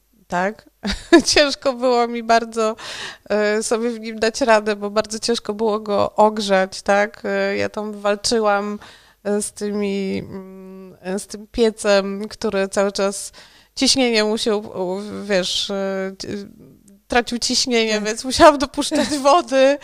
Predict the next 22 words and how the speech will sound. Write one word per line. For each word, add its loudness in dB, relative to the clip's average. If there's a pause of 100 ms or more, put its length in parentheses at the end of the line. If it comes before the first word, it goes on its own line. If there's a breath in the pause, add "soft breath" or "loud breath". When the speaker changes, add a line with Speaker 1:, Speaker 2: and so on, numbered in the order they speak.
(260 loud breath)
Speaker 1:
<laughs> -8
Biegałam 8
cały 6
czas, 2
od-, -6
od-, 2
od-, 0
odpowietrzałam 0
kaloryfery, 2
tak? 0
Zamieszkałam 0
tam -4
w, -4
w -4
styczniu. -2 (920)
Nic -8
tam -4
nie -4
było, -2
całego -6
go -10
wyszorowałam. -6